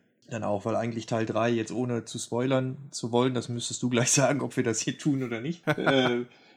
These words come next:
Speaker 2: Ja.
Speaker 1: ist, setzt der dritte ja eigentlich ein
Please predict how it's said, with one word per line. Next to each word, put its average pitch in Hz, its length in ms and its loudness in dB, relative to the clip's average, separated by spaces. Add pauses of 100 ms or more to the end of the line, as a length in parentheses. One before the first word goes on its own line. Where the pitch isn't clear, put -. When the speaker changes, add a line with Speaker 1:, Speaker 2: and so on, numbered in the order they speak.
(160)
Speaker 2:
Ja. 123 100 4
Speaker 1:
ist, 117 100 -2
setzt 127 480 0
der 123 120 6
dritte 127 380 2
ja 127 260 4
eigentlich 123 460 0
ein 113 240 -8